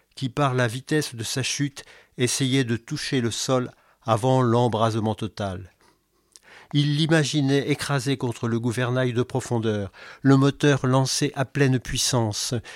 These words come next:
crispé dans sa volonté furieuse de jeter l'appareil sur ce champ que lui cachait la chevelure brûlante qui le précédait. Des paroles que la raison ne contrôlait plus rythmaient ce combat désespéré. «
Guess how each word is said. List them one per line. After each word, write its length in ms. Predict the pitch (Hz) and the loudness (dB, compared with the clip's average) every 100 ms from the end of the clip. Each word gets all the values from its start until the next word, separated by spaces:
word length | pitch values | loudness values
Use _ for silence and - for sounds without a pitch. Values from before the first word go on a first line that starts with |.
| - - | -16 -8
crispé 540 | - 147 - - 151 | -4 -2 -2 2 2
dans 160 | 135 131 | 2 2
sa 160 | 139 | 2
volonté 460 | 123 135 127 - 131 | 4 4 2 0 -2
furieuse 560 | - 135 127 139 123 | 0 0 2 2 2
de 120 | 113 120 | 2 2
jeter 320 | 131 123 135 | 2 0 2
l'appareil 440 | 120 135 127 131 | 2 2 0 0
sur 200 | 117 120 | 0 -2
ce 120 | - | -2
champ 320 | 120 - 143 120 - - - - | 0 2 2 0 -6 -20 -20 -2
que 80 | 127 | 0
lui 180 | 120 131 | 2 2
cachait 440 | 151 131 - 135 | 2 4 4 4
la 100 | 120 | 4
chevelure 500 | - 131 120 123 120 | 2 2 2 2 2
brûlante 640 | 104 113 123 131 127 - 120 | 2 2 6 6 4 0 -6
qui 120 | - | 0
le 100 | 113 | 0
précédait. 600 | - 113 - 110 101 92 - _ _ _ _ _ _ _ _ - - - | 0 -2 0 0 0 -4 -8 _ _ _ _ _ _ _ _ -20 -20 -6
Des 140 | 117 120 | 0 2
paroles 540 | 127 110 127 143 151 - _ _ _ _ | 2 2 2 2 0 -6 _ _ _ _
que 80 | - | 2
la 160 | 117 113 | 4 4
raison 380 | 123 117 135 131 | 4 4 4 4
ne 100 | 113 | 4
contrôlait 560 | - 120 - 123 117 | 2 -2 0 2 2
plus 340 | 110 - 143 135 | 2 2 2 2
rythmaient 460 | - 117 117 123 | -2 -2 2 4
ce 160 | 113 120 | 4 -2
combat 420 | - 107 101 104 | -2 -2 0 0
désespéré. « 760 | 101 107 110 - 117 107 110 | 0 0 -2 -2 -2 0 -2